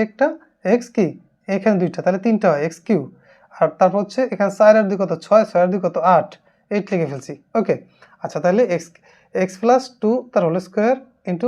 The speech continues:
এক্স কিউ প্লাস এইট, এটা হচ্ছে কি আমার অ্যান্সার। দেখো সাতাশ নম্বর অঙ্কটা কি লিখছে? সিক্স এক্স স্কয়ার মাইনাস x মাইনাস ওয়ান, কমা, তারপর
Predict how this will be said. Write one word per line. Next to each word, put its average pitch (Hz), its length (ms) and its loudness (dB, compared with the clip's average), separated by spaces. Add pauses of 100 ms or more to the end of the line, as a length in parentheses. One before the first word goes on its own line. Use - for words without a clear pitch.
(140)
এক্স - 200 -14
কিউ 233 200 -4
প্লাস 262 180 2 (200)
এইট, 139 200 -4
এটা 180 140 -4
হচ্ছে - 200 -6
কি 233 100 -16
আমার 302 120 -2 (200)
অ্যান্সার। 139 280 -10 (1500)
দেখো 165 180 6 (340)
সাতাশ 180 320 0
নম্বর 196 220 2
অঙ্কটা 190 320 0
কি 214 160 2
লিখছে? 196 280 2 (760)
সিক্স 196 360 4 (680)
এক্স 180 140 -4 (160)
স্কয়ার 190 340 8 (560)
মাইনাস 180 300 4 (320)
x - 20 -16 (280)
মাইনাস 185 280 2 (120)
ওয়ান, 170 200 8 (120)
কমা, 165 260 4 (600)
তারপর 170 220 4